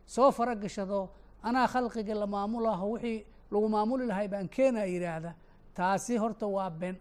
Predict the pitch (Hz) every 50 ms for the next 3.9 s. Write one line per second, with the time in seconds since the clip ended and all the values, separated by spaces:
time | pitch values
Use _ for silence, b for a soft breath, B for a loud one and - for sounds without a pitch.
0 | - 196 202 196 220 262 269 262 208 220 233 233 240 240 247 247 254 262 262 262
1 | 254 254 247 262 262 254 208 - 254 254 277 262 B B B B B B B -
2 | 180 185 196 214 226 233 240 240 247 262 262 - - - - - - - 175 202
3 | 254 233 208 202 208 185 196 196 190 185 180 196 190 175 170 160 151 170